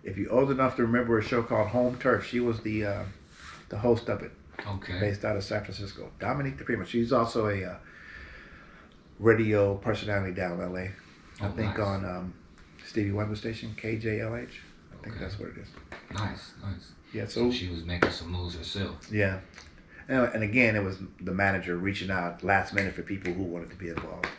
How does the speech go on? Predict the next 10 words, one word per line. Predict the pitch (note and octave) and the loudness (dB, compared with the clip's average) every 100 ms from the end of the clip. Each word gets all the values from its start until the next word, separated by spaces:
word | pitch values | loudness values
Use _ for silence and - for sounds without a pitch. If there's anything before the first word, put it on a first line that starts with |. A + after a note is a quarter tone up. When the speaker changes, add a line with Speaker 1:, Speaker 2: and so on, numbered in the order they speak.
| - - - - - - - | -14 -18 -14 -14 -14 -14 -6
Speaker 1:
And | G#2 | -2
these | G#2 | 0
were | G2 | -2
people | G#2+ G#2 F#2+ | -4 -8 -6
who | F#2 | -6
I | E2+ | -6
knew. | F2 F2 E2+ - - - - - - | -8 -10 -12 -16 -20 -18 -18 -18 -20
So, | - - G#2 F#2+ | -8 -2 0 0
um, | F#2 F2 E2 - - - - - - - - | -2 -4 -6 -12 -20 -20 -20 -20 -20 -20 -2
yeah, | G#2 A2+ | 6 8